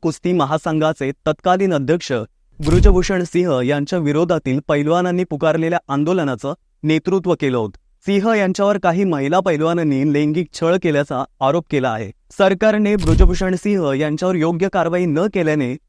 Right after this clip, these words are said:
तिने काही महिन्यांपूर्वीच अर्जुन पुरस्कार परत केला होता. त्यानंतर यंदा कझाकिस्तानमधील बिश्केक येथे ऑलिम्पिक पात्रतेसाठी सामने झाले होते, तेव्हा विनेशने आपलं ऑलिम्पिकचं तिकीट मिळवलं होतं. पण आता पॅरिस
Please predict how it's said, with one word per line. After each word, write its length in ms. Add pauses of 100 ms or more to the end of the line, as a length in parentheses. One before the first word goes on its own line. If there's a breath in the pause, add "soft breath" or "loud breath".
(200)
तिने 200
काही 220
महिन्यांपूर्वीच 760 (180)
अर्जुन 340
पुरस्कार 540 (100)
परत 180 (100)
केला 160
होता. 220 (300)
त्यानंतर 440
यंदा 420 (140)
कझाकिस्तानमधील 1120
बिश्केक 560
येथे 280 (140)
ऑलिम्पिक 480 (100)
पात्रतेसाठी 800
सामने 440
झाले 220
होते, 240 (340)
तेव्हा 180
विनेशने 500
आपलं 300
ऑलिम्पिकचं 600
तिकीट 340
मिळवलं 320
होतं. 200 (520)
पण 120
आता 220
पॅरिस 500